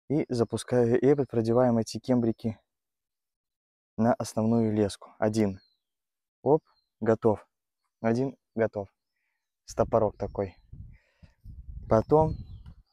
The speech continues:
поплавочек. Оп,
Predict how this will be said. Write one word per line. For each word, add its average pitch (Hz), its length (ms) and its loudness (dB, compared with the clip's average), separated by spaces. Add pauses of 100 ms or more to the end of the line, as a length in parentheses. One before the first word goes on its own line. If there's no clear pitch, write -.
(1700)
поплавочек. 120 640 2 (1800)
Оп, 135 280 0